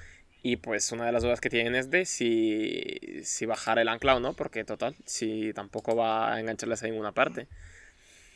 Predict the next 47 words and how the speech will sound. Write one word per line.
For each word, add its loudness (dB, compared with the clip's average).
Pero 6
bueno, 2
eh, 2
el -8
trío 6
Calavera 6
ya 4
está 4
en 2
la, 6
en 4
la 6
isla, 0
así -2
que 4
Sanji 2
hace -4
un 0
ale 4
hop 6
y, 2
y -4
se -4
va 2
con 0
ellos 0
para 0
allá 2
a -6
pasárselo -4
bien. 0
Y, 8
por 0
supuesto, 6
llega 12
el 8
momento 4
más 0
importante 4
del 6
arco, 0
que 6
es 0
que 0
Nami 2
se 2
desnude. 4